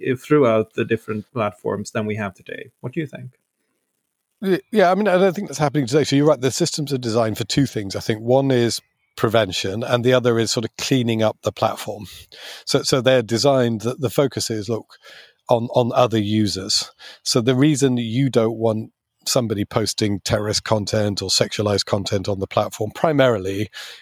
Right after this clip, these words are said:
Speaker 2: is because that sexualized and terrorist content is gonna be problematic for the community of users. And that's why they call things like community standards. I mean, that's where it started from is,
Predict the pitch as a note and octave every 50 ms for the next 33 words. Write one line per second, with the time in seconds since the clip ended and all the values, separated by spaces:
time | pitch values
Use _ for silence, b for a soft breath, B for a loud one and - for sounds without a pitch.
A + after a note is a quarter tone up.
0 | B B - B2+ A2 - - A#2 G#2+ - A2+ G2+ - - B2 A#2 G#2 - _ _
1 | _ _ _ - - - C3 A2 - - A2 G#2 G#2 G#2 G#2 G2 - - G2+ -
2 | - A2 G2 G2 F#2+ - - A2+ G#2 G2 - A2 G#2 G2+ G2+ A2+ - B B B
3 | B B B B - D3 A#2 F#2+ - A#2 G#2+ G#2 G2 G2+ - - - G#2 F2+ G2+
4 | G2 G#2 G#2 G2+ - - G#2+ - - - G2 - - - - - - B2 A#2 A2+
5 | G#2+ G2+ - - A2 G2 E2+ G2 G2 G2+ F#2+ - - E2+ E2 G2 A2+ A2 - -
6 | A#2 G#2+ G2 G#2 - - - A#2 G#2+ - A#2+ A2+ G2 - G#2 G#2+ - - A#2+ A#2
7 | G#2 - - A2+ - - C#3 C3+ A2+ G#2+ G2+ F#2+ F#2 - A2 A2 B2 C3 A#2 -
8 | - A#2 A2 A2 A2+ - - A#2 G2+ - - G2 - - G#2 G2+ F#2+ F#2+ G2 G2+
9 | -